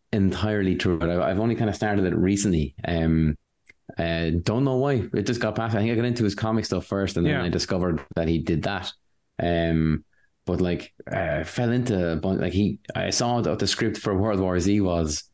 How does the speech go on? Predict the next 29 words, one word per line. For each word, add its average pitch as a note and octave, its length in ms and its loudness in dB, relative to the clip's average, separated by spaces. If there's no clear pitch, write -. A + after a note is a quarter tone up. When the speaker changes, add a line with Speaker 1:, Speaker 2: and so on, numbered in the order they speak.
Speaker 1:
before F#2 320 0
he G#2 160 4
came F#2 260 2
on E2+ 160 2
board, D#2 380 0
and, D#2+ 400 2
uh, D2+ 380 -2
wow, F2 460 0
uh, D#2+ 220 -2
he E2 200 2
saved F2 300 0
that F2 140 -2
film. G#2 320 0
Speaker 2:
Did B2+ 160 2
he? F3 120 2
Speaker 1:
Uh, D3+ 120 2
yeah, A#2 500 0
Speaker 2:
I G2+ 100 -2
don't A2 120 0
Speaker 1:
yeah. A#2+ 220 0
Speaker 2:
like G2 100 0
that G2+ 60 2
film. G#2+ 280 0
Speaker 1:
I, G#2 120 0
Speaker 2:
Is - 60 0
that D#3 140 0
a - 40 -2
Speaker 1:
I, - 120 -2
Speaker 2:
film? C#3+ 120 -4